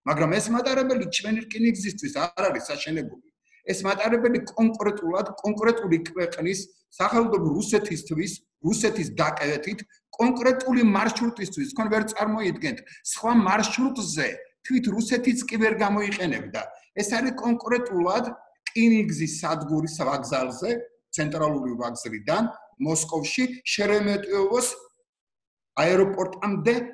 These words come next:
მარშრუტისათვის აშენებული მატარებელი, რომელიც გადმოვიტანეთ ჩვენ საქართველოს სარკინიგზო ქსელში და ვაწ-, ვუწევთ ამ მატარებელს ექსპლუატაციას.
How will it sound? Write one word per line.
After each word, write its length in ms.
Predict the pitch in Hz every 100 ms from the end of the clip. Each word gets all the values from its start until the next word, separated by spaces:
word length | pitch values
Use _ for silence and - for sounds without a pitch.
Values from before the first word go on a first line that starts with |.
| - - _ _ 120
მარშრუტისათვის 1040 | 151 185 - 208 208 214 - 190 - 240 - -
აშენებული 760 | 156 175 - 190 185 175 226 240 -
მატარებელი, 680 | 165 165 170 170 147 107 98 - _
რომელიც 540 | - 139 247 254 165 -
გადმოვიტანეთ 1000 | 156 165 214 233 240 240 165 160 131 -
ჩვენ 360 | - - 202 -
საქართველოს 760 | - 165 - 202 165 143 120
სარკინიგზო 680 | - 170 165 190 170 - 113
ქსელში 560 | - - 117 110 - 190 247 - _ _ _
და 120 | 214
ვაწ-, 320 | 233 160 170 -
ვუწევთ 440 | 151 - 233 233
ამ 160 | 180 175
მატარებელს 520 | 175 175 175 196 202
ექსპლუატაციას. 880 | 170 - - 175 165 165 - - -